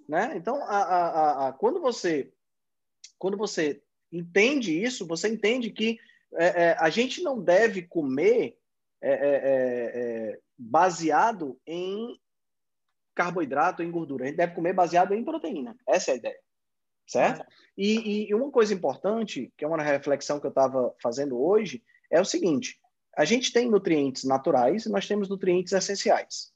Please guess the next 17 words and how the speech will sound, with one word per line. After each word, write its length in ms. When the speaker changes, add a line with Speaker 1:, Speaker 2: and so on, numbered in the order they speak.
Speaker 1:
Vou 100
explicar 380
pro 80
pessoal 260
o 20
que 80
é 40
que 60
significa 480
isso. 300
Nutrientes 480
naturais 540
são 120
aqueles 320
nutrientes 540
que 120
são, 440